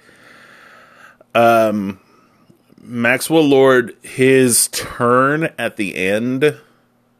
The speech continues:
doesn't come as out of left field for me. Um,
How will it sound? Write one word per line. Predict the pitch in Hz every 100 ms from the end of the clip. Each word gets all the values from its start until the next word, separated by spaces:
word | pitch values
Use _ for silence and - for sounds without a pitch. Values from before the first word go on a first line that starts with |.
| _ _
doesn't | 113 117 135
come | - 127 113
as | - 101 104 104 101
out | 101 107
of | 98 98
left | 98
field | - 85 92 107
for | - 139
me. | 151 165 180 180 _ _ _ _ - - - - _
Um, | 101 101 101 98 101 98